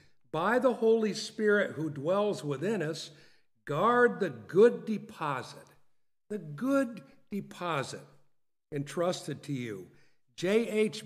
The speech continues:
Bavinck, in his book on the art, the, the art and science of missions, says, "This is the great word, the great word that must be said. Only in Christ Jesus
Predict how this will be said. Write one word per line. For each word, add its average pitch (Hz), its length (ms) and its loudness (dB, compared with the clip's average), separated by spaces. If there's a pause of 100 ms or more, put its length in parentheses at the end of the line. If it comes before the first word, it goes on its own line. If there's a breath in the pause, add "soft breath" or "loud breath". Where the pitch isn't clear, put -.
Bavinck, 170 540 -2
in 131 100 -6
his 147 200 -2
book 180 340 -2
on 151 180 -2
the 135 140 -4
art, 147 260 0
the, 135 200 -8
the 131 140 -6
art 156 160 0
and 127 120 -6
science 156 560 -2
of 107 100 -12
missions, 123 720 -6 (420 soft breath)
says, 151 640 -2 (680 soft breath)
"This 220 260 2
is 214 200 -4
the 175 120 -4
great 165 640 -2
word, 147 720 -6 (600)
the 131 60 -10
great 160 500 -4
word 147 480 -6
that 117 140 -12
must 139 340 -10
be 135 100 -12
said. 113 520 -12 (1500)
Only 247 420 4
in 220 120 2
Christ 202 520 -2
Jesus 147 760 -4